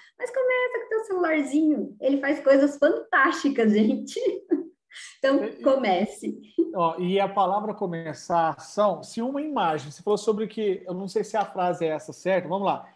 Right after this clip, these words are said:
Speaker 2: "Uma imagem vale mais do que mil palavras." Imagina o poder da, da ação. Imagina a ação. O que que vale? E essa frase, "Uma imagem vale mais do que mil palavras", eu gosto muito de leitura.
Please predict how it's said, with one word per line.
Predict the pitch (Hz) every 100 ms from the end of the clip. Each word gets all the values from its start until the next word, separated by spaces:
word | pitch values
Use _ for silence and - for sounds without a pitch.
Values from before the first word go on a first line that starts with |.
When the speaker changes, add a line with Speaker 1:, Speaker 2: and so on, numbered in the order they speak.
| _ _
Speaker 2:
"Uma | 175
imagem | 180 208 247 208 196
vale | 196 180
mais | 185 196
do | 208
que | 202
mil | 196
palavras." | 208 190 151 131 127 - _ _ _ _ _ _ -
Imagina | 208 240 269 269
o | 208
poder | 233 190 208 202
da, | -
da | 196 196 170
ação. | - - 147 131 - _ -
Imagina | 190 208 196 254 247
a | 233
ação. | - - 202 160 127 - _ _ _ -
O | 160
que | -
que | 254 185
vale? | 170 143 135 - _ _ _ _ _
E | 196
essa | 208 269 - 240
frase, | 214 208 208 156 139 -
"Uma | 214 240 233
imagem | 196 185 196 180 175
vale | 175 170
mais | 160 185 190
do | 165
que | 165
mil | 165
palavras", | 160 151 175 170
eu | 175
gosto | 202 196
muito | 202 -
de | 190
leitura. | 185 185 190 185 170 143